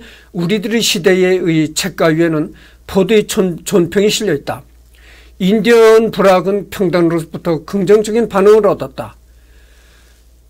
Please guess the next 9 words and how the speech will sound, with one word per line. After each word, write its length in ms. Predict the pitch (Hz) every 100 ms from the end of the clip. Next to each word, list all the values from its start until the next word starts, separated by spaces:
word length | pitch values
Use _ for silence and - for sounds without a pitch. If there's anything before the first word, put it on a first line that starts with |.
| _
미국의 560 | 214 247 208 247 254 165
평론가들은 800 | 196 208 196 196 190 185 180 170
해밍웨이 760 | 190 202 208 202 180 202 196
특유의 460 | - 208 208 214 208
간결한 460 | 185 175 175 185
문체를 300 | 165 156 160
통해 300 | - 160 147
단편이라는 680 | - 165 165 196 175 202 208
장르를 540 | 185 233 175 208 220